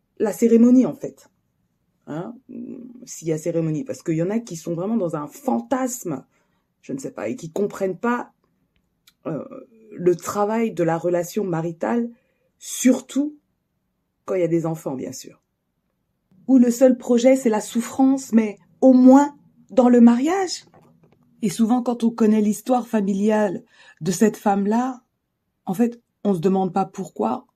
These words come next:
on comprend mieux pourquoi. Donc pour certaines, elles ont été victimes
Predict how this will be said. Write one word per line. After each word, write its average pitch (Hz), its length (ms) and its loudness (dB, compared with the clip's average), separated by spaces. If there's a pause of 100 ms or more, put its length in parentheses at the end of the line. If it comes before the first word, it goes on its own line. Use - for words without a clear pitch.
(200)
on 202 80 2
comprend 185 480 -8
mieux 160 420 -2 (400)
pourquoi. - 480 -10 (920)
Donc 202 200 0
pour 226 160 -2
certaines, 240 600 2
elles 190 180 -4
ont 190 60 -2
été 185 200 -2
victimes 190 580 -6